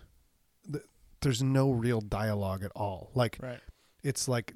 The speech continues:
Speaker 1: Diablo Cody dialogue to a thousand, where everyone is the wittiest person that has ever lived.
Speaker 2: To me, I liked it because it, it remi-, it, li-, it seemed vaudevillian,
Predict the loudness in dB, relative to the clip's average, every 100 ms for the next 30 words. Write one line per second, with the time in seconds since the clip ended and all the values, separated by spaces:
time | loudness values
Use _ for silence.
0 | -4 0 0 2 0 0 -2 -2 -2 -2
1 | 0 0 0 0 -2 -4 -4 -2 -2 0
2 | 0 -4 -4 -4 -2 0 2 2 0 -2
3 | -2 -2 2 2 2 2 0 -2 -6 _
4 | _ -4 -2 0 -2 -4 -6 -6 -4 -4
5 | -2 -4 -4 -4 -4 -6 -10 -16 -12 -6
6 | -2 0 0 0 0 -2 -4 -6 -6 -4
7 | -4 -4 -10 -10 -10 -8 -4 -4 -4 -6
8 | -6 -4 -4 -6 -6 -4 -4 -2 0 0
9 | 0 -2 -2 -6